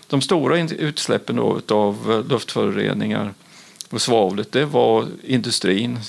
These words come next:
skogsindustrin, järn- och stålindustrin och, eh, oljeförbränningen. Vi var oerhört starkt beroende utav olja omkring nittonhundrasjuttio.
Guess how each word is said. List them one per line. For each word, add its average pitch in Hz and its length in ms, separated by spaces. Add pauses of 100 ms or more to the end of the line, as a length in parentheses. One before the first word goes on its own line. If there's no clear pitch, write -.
(200)
skogsindustrin, 120 1080
järn- 113 280
och 107 80
stålindustrin 107 1160 (140)
och, - 520 (480)
eh, 101 640
oljeförbränningen. 113 1400 (720)
Vi 127 160
var 117 360
oerhört 143 520
starkt - 360
beroende 110 440
utav 107 200
olja 117 460 (100)
omkring 120 320
nittonhundrasjuttio. - 840